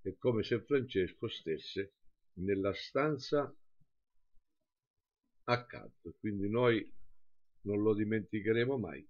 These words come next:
e lui sarà sempre, eh, con noi.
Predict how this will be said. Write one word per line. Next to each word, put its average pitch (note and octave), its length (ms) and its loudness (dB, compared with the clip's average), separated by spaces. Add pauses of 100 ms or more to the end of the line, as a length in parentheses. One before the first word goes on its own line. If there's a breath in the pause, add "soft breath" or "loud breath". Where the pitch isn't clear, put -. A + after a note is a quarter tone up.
(100)
e G2 140 2
lui D#2 340 -8 (800)
sarà G#2 260 0
sempre, C#2 600 -8 (500)
eh, F2 300 -6 (920)
con B2 260 4
noi. B1+ 200 -8